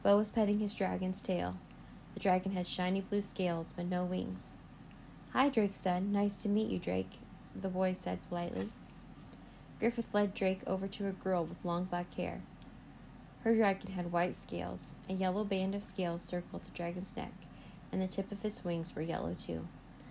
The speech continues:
"This is Anna and her dragon, Capri," Griffith said. Drake nodded. "Hi," he said. "We could use somebody new around here," Anna said with a grin. "You have met the other dragon masters and their dragons. It is time for you to meet your dragon,"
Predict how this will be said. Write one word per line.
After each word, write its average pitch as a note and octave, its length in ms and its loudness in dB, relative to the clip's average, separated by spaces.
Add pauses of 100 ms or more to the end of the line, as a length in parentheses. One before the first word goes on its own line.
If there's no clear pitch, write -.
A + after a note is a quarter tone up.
(240)
"This A#3 140 2
is G3+ 200 0
Anna F#3 360 0
and E3+ 140 -4
her F#3 140 0
dragon, D#3+ 420 -2
Capri," F3+ 500 -2 (600)
Griffith E3 320 -4
said. C2 260 -4 (480)
Drake E3+ 280 0
nodded. D3+ 280 -4 (100)
"Hi," A#3 300 -2 (360)
he F3+ 80 -6
said. D3+ 300 -6 (580)
"We A3+ 100 4
could G#3 180 2
use A#3+ 180 2
somebody E3+ 340 2
new E3+ 220 4
around E3 320 2
here," E3+ 260 0 (160)
Anna D#3+ 220 0
said D#3 260 -2
with D3+ 160 -4
a D#3 60 -2
grin. D#3 380 -2 (840)
"You G#3 160 2
have A3 100 2
met A3 200 4
the G#3 140 4
other G3 200 4
dragon F3+ 400 2
masters F3+ 540 -2
and G3 180 2
their G3 80 0
dragons. E3+ 600 -2 (440)
It F#3 60 0
is F#3+ 140 0
time F#3+ 220 0
for F#3 120 -4
you F#3 180 2
to - 220 -6
meet D#3+ 200 -2
your F#3 200 0
dragon," D#3 400 -4